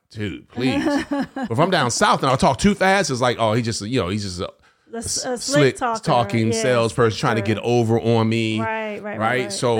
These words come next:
Speaker 2: That's
Speaker 1: so,
Speaker 2: true.
Speaker 1: so it's, it's about me knowing my audience. And
Speaker 2: Yeah.
Speaker 1: sometimes it's different demographics. Sometimes it's older. Sometimes it's younger. It's different ethnicities. And so I'm real careful with, you know,
Speaker 2: Mm-hmm.
Speaker 1: how I approach certain things, certain jokes.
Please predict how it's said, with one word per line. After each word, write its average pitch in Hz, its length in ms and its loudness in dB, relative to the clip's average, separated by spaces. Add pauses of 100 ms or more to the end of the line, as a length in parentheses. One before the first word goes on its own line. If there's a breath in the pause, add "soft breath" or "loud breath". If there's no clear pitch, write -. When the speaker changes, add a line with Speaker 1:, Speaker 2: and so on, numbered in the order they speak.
Speaker 2:
That's 113 100 -8
Speaker 1:
so, 120 280 2
Speaker 2:
true. 120 80 -2
Speaker 1:
so 143 240 4
it's, 143 100 -2
it's 135 240 -4
about 185 200 0
me 185 120 0
knowing 160 240 0
my 143 80 0
audience. 127 480 -4
And 104 60 -4
Speaker 2:
Yeah. - 40 -6
Speaker 1:
sometimes 135 460 -2
it's 95 80 -8
different 101 260 -2
demographics. 107 720 0
Sometimes 123 380 -4
it's - 80 -20
older. 143 240 -2
Sometimes 101 540 -8
it's - 80 -18
younger. 143 280 0
It's 87 100 -6
different 110 280 -4
ethnicities. 107 720 -2 (400 loud breath)
And 107 160 -6
so 113 100 -2
I'm 101 100 -2
real 120 180 2
careful 110 580 0
with, 101 300 -2
you 139 120 -4
know, 101 280 -2
Speaker 2:
Mm-hmm. 247 320 -20
Speaker 1:
how 123 280 2
I 113 100 4
approach 127 320 0
certain 120 240 0
things, 139 260 -2
certain 120 240 -2
jokes. 135 480 -4